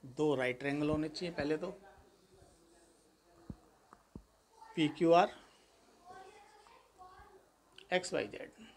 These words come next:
तो एक तो दोनों triangle के एक angle ninety होना चाहिए, ठीक है, हो गया। दूसरा hypotenuse,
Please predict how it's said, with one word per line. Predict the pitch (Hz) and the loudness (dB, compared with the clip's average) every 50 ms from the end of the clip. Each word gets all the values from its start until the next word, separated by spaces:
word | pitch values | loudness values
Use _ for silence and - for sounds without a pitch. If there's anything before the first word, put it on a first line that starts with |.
| - _ _ _ _ _ _ _ _ _ _ _ _ _ _ _ - - - - _ - | -20 _ _ _ _ _ _ _ _ _ _ _ _ _ _ _ -20 -20 -20 -20 _ -12
तो | - - - - | -12 -12 -6 -4
एक | 165 156 151 - - | -2 -2 -2 -2 0
तो | 190 180 | 2 2
दोनों | 156 139 135 135 143 143 151 156 160 170 175 170 160 | 2 0 -2 0 0 2 2 2 2 2 2 2 0
triangle | - 143 127 117 120 123 123 120 120 123 - | -2 -6 -8 -8 -8 -10 -10 -10 -10 -8 -4
के | 143 147 160 - - - - _ _ _ _ _ _ _ _ _ _ _ _ - | -4 -4 -4 -4 -8 -14 -20 _ _ _ _ _ _ _ _ _ _ _ _ -2
एक | 180 185 196 208 196 - 147 | 0 0 0 0 0 -2 -4
angle | 117 117 123 123 139 165 | -4 -4 -4 -4 -2 0
ninety | 170 175 175 175 165 165 170 | 2 2 2 0 -2 -4 -6
होना | 151 135 120 113 | -6 -6 -6 -8
चाहिए, | - - - 104 120 - - - - - - | -12 -12 -14 -14 -16 -16 -18 -20 -20 -16 -10
ठीक | - 143 - - | -8 -8 -8 -8
है, | - - - - - - - - - - - - | -10 -12 -14 -16 -20 -20 -20 -20 -20 -20 -12 -10
हो | 147 135 | -8 -8
गया। | 113 - - - - - _ _ - - - - - _ - | -8 -10 -14 -14 -16 -20 _ _ -20 -20 -20 -20 -20 _ 0
दूसरा | 170 180 175 175 160 139 123 - - - - - _ - | 2 2 2 2 0 -2 -4 -6 -12 -20 -20 -20 _ -12
hypotenuse, | - - 156 151 160 165 165 - - 180 180 170 160 160 160 160 156 147 135 - - | -2 4 6 8 8 6 4 4 4 6 6 6 4 0 -2 -2 -2 -2 -4 -6 -10